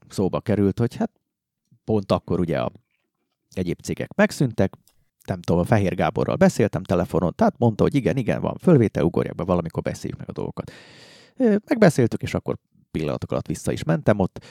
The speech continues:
Ugye fölépítették ezt a, ö, Platon csapatot, és tulajdonképpen akkor e-, erre a projekten elindult a, a munka. Így kerültem vissza akkoriban a, e-, ebbe a D R-be. Hogy igen, ez még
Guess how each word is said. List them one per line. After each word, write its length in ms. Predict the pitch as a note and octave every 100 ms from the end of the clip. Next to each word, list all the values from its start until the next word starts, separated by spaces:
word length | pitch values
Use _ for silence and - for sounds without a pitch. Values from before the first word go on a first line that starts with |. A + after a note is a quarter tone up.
| - - -
Ugye 140 | G2 F#2
fölépítették 720 | A2+ G2+ - F#2 E2 - -
ezt 180 | F2+ -
a, 280 | E2 D3 -
ö, 200 | F#2 E2+
Platon 400 | - B2+ - G#3
csapatot, 540 | F3+ F#3 D#3+ C3+ - - - _ _ _ -
és 200 | - F#2 -
tulajdonképpen 420 | F2+ F2+ E2+ D#2
akkor 300 | - - -
e-, 180 | - - -
erre 240 | F#2+ F2+
a 60 | D#2
projekten 560 | - F2+ D#2+ - D2+
elindult 520 | - D#2 E2 F2 D#2 -
a, 160 | D#2+ - - _ _
a 120 | - -
munka. 360 | - - - - - -
Így 160 | A2+
kerültem 380 | - F2+ F2 D2+
vissza 260 | D#2+ - C#2
akkoriban 420 | - - B1+ C2+
a, 120 | C#2 - - - - -
e-, 260 | E2+ E2 -
ebbe 220 | E3 -
a 60 |
D 80 | -
R-be. 460 | E2 A2+ C#3+ E3 F3 - - - - F2+
Hogy 200 | F2+ - -
igen, 240 | G#2+ F#2
ez 120 | F#2 D#2
még 200 | -